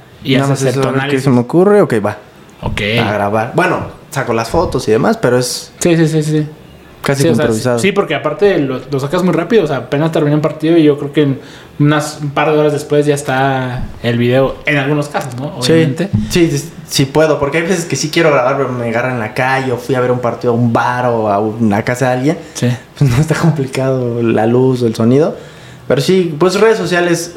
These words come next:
Speaker 2: como TikTok premian mucho la inmediatez. La gente está ahí, "Ya, ya, ya, ya, ya, acaba de terminar el partido, ¿qué vas a decir?".
Speaker 1: Sí, exactamente. Oye,
Speaker 2: Sí.
Speaker 1: y ya en el tema de, de las demás redes sociales, o en,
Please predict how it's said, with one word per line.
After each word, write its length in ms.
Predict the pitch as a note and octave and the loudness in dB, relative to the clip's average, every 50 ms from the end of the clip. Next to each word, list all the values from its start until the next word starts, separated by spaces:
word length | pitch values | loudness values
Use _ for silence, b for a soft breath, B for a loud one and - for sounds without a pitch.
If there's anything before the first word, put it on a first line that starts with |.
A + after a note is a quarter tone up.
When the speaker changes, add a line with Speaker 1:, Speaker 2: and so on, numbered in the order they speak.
| - - | -10 -4
Speaker 2:
como 240 | - A#2+ A#2 A#2 A#2 | 0 0 0 2 2
TikTok 420 | D3 C#3+ C#3 - D3+ D3+ C#3+ C#3+ | 0 -2 0 0 0 0 0 -2
premian 320 | - C3+ C3 C#3 C3 B2 B2 | -2 -2 -2 -2 -2 -2 -2
mucho 260 | B2+ A#2+ A#2+ - B2 | -2 -2 -2 -2 0
la 360 | A2 A2 G#2+ G2+ G2+ G2 F#2+ | 0 2 0 0 0 0 0
inmediatez. 560 | G2+ G#2 G#2 G#2 G#2 G2+ G2 F2+ - G#2+ G#2+ | 0 0 2 2 2 2 0 0 0 -2 0
La 100 | G#2 G2+ | 0 -2
gente 220 | G2 - A2+ A2 - | -2 -2 -4 -4 -4
está 160 | - - A2+ | -4 -4 -2
ahí, 180 | A2 G#2+ A2 G#2+ | 0 0 0 -2
"Ya, 160 | - - - | -2 -4 -4
ya, 140 | - - F#3 | -2 -2 0
ya, 220 | F#3+ F#3+ F#3 F#3 | 0 0 0 0
ya, 160 | F3 F3+ C4+ C4+ | 0 2 2 2
ya, 140 | C#4 C#4 - | 2 0 0
acaba 260 | - - A#3 B3 B3+ | 0 2 2 4 4
de 80 | B3 B3 | 4 2
terminar 300 | B3 A3+ A3 A3+ A#3+ A#3+ | 2 2 2 2 2 2
el 40 | A3+ | 0
partido, 340 | - - - B3 A3+ G#3 - | 0 -2 0 -2 -2 0 0
¿qué 80 | G3 | -2
vas 120 | A3+ A3 - | -2 0 -2
a 40 | |
decir?". 260 | G#3 G3+ - - F#3 - - | -4 -4 -2 -2 -4 -4 -4
Speaker 1:
Sí, 260 | - - A#2+ A2 G#2 - - - - - - - - - - - | -4 -2 -2 -2 -2 -4 -10 -18 -20 -20 -20 -20 -20 -20 -18 -16
exactamente. 640 | - B2 - - B2 - - B2+ A2+ A2+ A#2 A2 - - | -14 -10 -6 -6 -6 -4 -2 -4 -2 -2 -4 -4 -4 -2
Oye, 220 | - D3+ D#3 D3 C3+ | 0 2 2 2 2
Speaker 2:
Sí. 80 | C3+ D3+ | 0 0
Speaker 1:
y 40 | D#3 | 2
ya 100 | D#3+ D#3+ | 2 2
en 220 | E3 - G3 G3 | 2 0 -2 -4
el 100 | E3+ E3 | -4 -2
tema 240 | E3 F3 F3 F3 F#3 | -2 -2 -2 0 0
de, 240 | F3+ D#3+ C#3 B2+ B2 | 2 2 0 0 -4
de 140 | C3 C3+ A2+ | -6 -4 -4
las 120 | C3 B2+ | -2 -2
demás 400 | B2+ B2+ C3 C#3+ D3 D3 D3+ D3 | -2 0 2 2 2 2 0 0
redes 240 | C#3+ D3+ D3 D3+ D3 | 2 2 2 4 2
sociales, 400 | D3+ D3 C#3+ C3+ C#3 C#3+ C#3 C#3 | 0 0 0 0 0 0 0 -2
o 120 | A#2+ A2+ | -4 -8
en, 240 | G#2 - A2+ B2 A2+ | -6 -6 -8 -8 -8